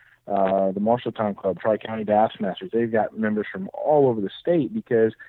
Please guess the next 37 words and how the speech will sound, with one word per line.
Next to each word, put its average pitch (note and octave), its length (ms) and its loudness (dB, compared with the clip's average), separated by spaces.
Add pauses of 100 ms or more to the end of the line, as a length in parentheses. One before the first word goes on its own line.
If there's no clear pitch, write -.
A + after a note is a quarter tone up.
(220)
you B2+ 100 -2
don't C3 200 4
need C3+ 140 4
a G#2 40 -2
boat F#2 280 0
to G2 60 -12
join F#2+ 260 -2
that F2+ 180 -6
club. G#2 340 0 (300)
They G2+ 160 -4
match G#2 300 0
you G#2 100 2
up G2+ 100 -2
with G2 120 -2
a F#2 40 -4
boater G#2 420 0 (140)
on G#2 160 -4
the G2 60 -4
tournament G#2 480 -4
and, G2 200 -6
and G2 140 -2
you G2 60 -4
go. D3 280 0 (560)
Uh, A#2 60 0
and D3 240 4
there's G3+ 180 4
a - 180 -10
couple C3+ 280 4
other G#2+ 300 2 (160)
clubs G#2+ 320 2
like G#2 200 0
that G2 220 2
as F#2+ 140 -8
well G2 300 2 (880)
throughout A2 260 0
the F#2+ 120 -12
state. F2+ 340 -4